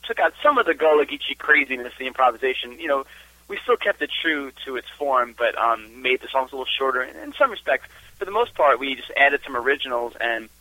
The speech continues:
so that was a nice springboard to come out with this album, Very Next Thing, you know, Banjo Nickaroo and Western Scutches, Very Next Thing. And so it's, yes,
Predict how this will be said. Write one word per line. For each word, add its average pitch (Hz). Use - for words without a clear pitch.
so 147
that 170
was 196
a 143
nice 139
springboard 135
to 120
come 127
out 117
with 110
this 135
album, 104
Very 123
Next 110
Thing, 104
you 104
know, 107
Banjo 110
Nickaroo 107
and 101
Western 104
Scutches, 101
Very 107
Next 104
Thing. 110
And 123
so 160
it's, -
yes, -